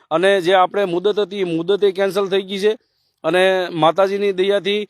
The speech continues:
માળવાળામાં મેલડીની દયાથી ઈ મુદત એ આપણે ભરાઈ ગઈ છે. કોઈ જાતનું ટેન્શન નથી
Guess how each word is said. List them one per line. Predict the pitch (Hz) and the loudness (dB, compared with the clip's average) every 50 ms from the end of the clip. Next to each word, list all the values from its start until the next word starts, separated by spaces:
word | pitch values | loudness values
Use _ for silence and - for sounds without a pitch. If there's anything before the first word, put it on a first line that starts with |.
| _ _ _ - | _ _ _ -10
માળવાળામાં | 135 143 151 156 175 190 214 208 202 196 196 196 196 190 190 185 185 | -4 0 4 4 6 6 6 6 4 4 4 4 2 0 0 0 0
મેલડીની | 180 156 160 175 185 202 196 202 202 202 202 | 0 0 0 0 -2 -2 -2 -4 -4 -4 -4
દયાથી | 196 190 196 202 208 208 180 190 202 226 220 - _ _ _ _ _ | -4 -2 -2 -2 -2 -2 0 -2 -2 -2 -4 -10 _ _ _ _ _
ઈ | 185 185 | -6 -4
મુદત | 170 170 175 185 202 214 208 214 | -2 0 0 2 2 2 4 4
એ | 214 | 4
આપણે | 208 196 190 208 208 | 4 4 2 0 0
ભરાઈ | 180 135 147 160 185 202 196 | 0 0 2 2 2 2 2
ગઈ | 185 208 208 | -2 -6 -4
છે. | 156 202 214 233 220 - _ _ _ _ _ _ | -2 0 0 0 -2 -6 _ _ _ _ _ _
કોઈ | _ - 196 226 240 240 | _ 2 4 4 4 6
જાતનું | 214 214 214 190 214 214 190 | 4 0 -2 -2 -4 -6 -4
ટેન્શન | 170 185 190 202 202 170 214 214 | -2 -2 -2 -2 -2 -4 -4 -4
નથી | 220 214 208 185 226 233 247 233 | -4 -6 -4 -4 -4 -6 -6 -8